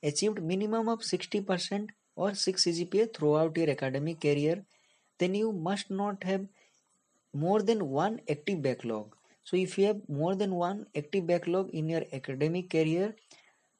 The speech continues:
or in, uh, during your degree, then you are not eligible for this role. Then you will be facing ninety-two questions that you need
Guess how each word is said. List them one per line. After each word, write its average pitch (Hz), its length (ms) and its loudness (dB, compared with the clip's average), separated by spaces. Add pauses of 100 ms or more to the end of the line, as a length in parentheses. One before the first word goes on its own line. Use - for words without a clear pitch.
or 143 140 -2
in, 139 280 -2
uh, 131 160 -2
during 143 300 2
your 160 80 4
degree, 143 420 2
then 165 220 2
you 147 140 4
are 143 80 2
not 156 300 -2
eligible 135 460 -2
for 127 220 -2
this 170 240 -2
role. 117 200 0 (880)
Then 190 280 -2
you 202 120 0
will 202 80 -2
be 208 120 2
facing 202 560 0
ninety-two 202 580 0
questions 220 600 -4 (320)
that 156 160 -2
you 190 100 6
need 185 200 0